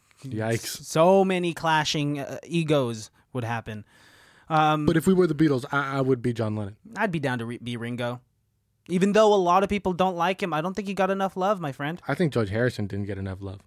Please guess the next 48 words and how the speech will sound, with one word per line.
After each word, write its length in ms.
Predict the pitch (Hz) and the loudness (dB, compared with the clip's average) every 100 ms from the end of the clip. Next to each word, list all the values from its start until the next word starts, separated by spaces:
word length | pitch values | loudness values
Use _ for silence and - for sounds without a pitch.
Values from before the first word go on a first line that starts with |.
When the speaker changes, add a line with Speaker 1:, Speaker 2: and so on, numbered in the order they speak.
| - | -2
Speaker 2:
In 120 | 190 | 2
comparison 360 | 180 196 196 196 | 4 4 2 0
to 100 | 170 | 0
Ringo? 360 | 180 208 254 - _ | 0 2 0 -4 _
Speaker 1:
Yeah, 140 | 190 185 | 2 4
'cause 200 | - 151 | 4 4
Ringo 240 | 214 262 | 6 6
didn't 420 | 208 226 202 131 | 4 4 4 2
do 280 | 127 233 285 | 4 6 6
anything, 420 | 202 131 117 110 107 | 4 2 -2 -2 -2
bro. 280 | 113 127 156 _ | 2 2 0 _
Speaker 2:
Ringo 360 | 160 220 302 339 | 0 2 4 4
ended 320 | 196 220 262 | 4 2 4
up 160 | 262 170 | 4 4
breaking 300 | 196 214 202 | 2 2 4
off 200 | 214 208 | 4 4
and 80 | 180 | 4
having 220 | 185 190 | 4 2
his 100 | 170 | 2
own 160 | 185 | 4
all-star 380 | 170 175 180 175 | 4 2 2 0
team 280 | 156 175 196 | -2 -4 -2
of 100 | 147 | -2
just, 300 | 143 151 - - - - | -2 -4 -8 -18 -20 -6
Speaker 1:
What, 180 | 143 139 | 2 4
Speaker 2:
uh, 40 | 139 | 4
Speaker 1:
and 140 | 135 | 4
George 220 | 143 139 | 4 4
Harrison 420 | 117 127 - 143 | 4 4 4 4
didn't? 320 | 131 139 190 - _ _ - | 6 6 4 0 _ _ 2
Speaker 2:
Nah, 160 | 160 | 4
you're 180 | 175 196 | 6 4
right. 240 | 156 131 131 - | 2 0 -6 -6
You're 140 | 175 | 0
right. 260 | 160 151 - - | 4 4 4 -8
Speaker 1:
<laughs> 40 | 208 - - _ | -14 -14 -20 _
Speaker 2:
Hey, 200 | 330 359 | 6 8
Speaker 1:
Paul 120 | 269 175 | 8 8
Speaker 2:
man. 200 | 190 196 | 6 6
Speaker 1:
McCartney 260 | 175 175 151 | 6 4 6
didn't? 320 | 160 196 202 - | 6 6 2 2
Speaker 2:
I 80 | 240 | 6
think 160 | 381 | 6
they 120 | 349 302 | 6 6
all 240 | 196 220 | 6 8
deserve 440 | 196 175 190 185 | 6 6 6 4
some 220 | - 196 165 | 4 4 4
attention. 720 | 151 175 190 - 123 120 | 4 4 4 0 -2 -4